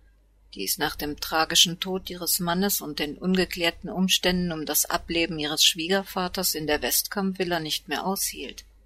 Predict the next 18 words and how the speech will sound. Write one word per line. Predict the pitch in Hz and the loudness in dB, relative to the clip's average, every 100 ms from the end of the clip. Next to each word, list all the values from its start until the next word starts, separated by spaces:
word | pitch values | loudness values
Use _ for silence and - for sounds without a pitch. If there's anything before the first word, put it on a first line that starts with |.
| - _ _ _ _ _ _ _ _ _ _ | -20 _ _ _ _ _ _ _ _ _ _
Und | 254 269 | 0 2
sie | - 247 | 0 -2
verriet | 240 226 220 214 - | 0 0 0 -2 -4
ihr | - 247 | -2 -2
nicht, | 262 277 - 247 | -2 -4 -8 -6
dass | 240 | -4
sie | 233 | -2
selbst | 220 208 196 - - | 4 4 4 0 2
sehr | 175 160 151 | 2 2 0
wohl | 233 285 269 | -2 0 0
eine | 165 160 | -4 -8
Kopie | 156 165 - 175 160 | -8 -10 -8 -8 -6
von | - 160 | -6 -8
Ruths | 151 151 - - | -8 -6 -4 -2
C | - 170 | -2 -2
Ds | 151 147 - | -4 -2 -2
angefertigt | 156 147 147 - - - - | -4 -10 -10 -8 -8 -8 -8
hatte, | 185 - - | -6 -6 -8